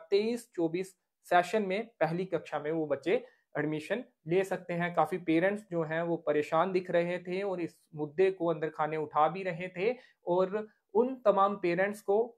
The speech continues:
एक रिलैक्सेशन दी गई है। Directorate of School Education जम्मू की तरफ से कुछ देर पहले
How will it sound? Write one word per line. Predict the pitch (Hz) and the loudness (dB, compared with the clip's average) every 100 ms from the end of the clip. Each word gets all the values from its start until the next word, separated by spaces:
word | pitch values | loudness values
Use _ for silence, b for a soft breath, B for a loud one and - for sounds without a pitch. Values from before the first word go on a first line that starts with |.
| _ _ | _ _
एक | 151 147 | -6 -2
रिलैक्सेशन | 151 151 147 165 165 202 | 4 4 4 -2 -2 -4
दी | 185 190 | -4 0
गई | 185 202 | 0 2
है। | 185 202 | 2 2
Directorate | 180 165 160 151 165 160 | 2 0 0 0 2 4
of | 151 | 2
School | - 202 226 - | 0 -4 0 2
Education | 156 156 156 151 170 160 | 2 0 -6 -4 -6 -4
जम्मू | 151 190 214 | -4 -2 -2
की | 214 202 | -4 -4
तरफ | 214 214 214 | -2 -2 -2
से | 151 156 180 b _ | -2 0 -2 b _
कुछ | 180 180 170 | -4 -4 -2
देर | 170 | -4
पहले | 170 156 151 | -2 -4 -2